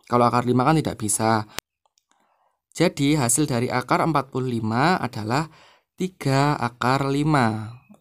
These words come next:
Kita lanjut yang keempat. Akar dari delapan puluh. Sama seperti tadi, kita cari faktor dari delapan puluh. Dari delapan puluh.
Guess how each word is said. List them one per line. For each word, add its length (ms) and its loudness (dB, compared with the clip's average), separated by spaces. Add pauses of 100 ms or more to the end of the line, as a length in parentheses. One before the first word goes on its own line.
Kita 240 -2
lanjut 320 -2 (640)
yang 560 -4
keempat. 480 0 (720)
Akar 560 2
dari 640 -2
delapan 560 -4
puluh. 400 0 (2250)
Sama 320 -4
seperti 400 -4
tadi, 300 -6 (100)
kita 240 -6
cari 400 -4
faktor 640 -4
dari 240 -8
delapan 400 -6
puluh. 480 0 (1400)
Dari 320 -4
delapan 400 -6
puluh. 320 -2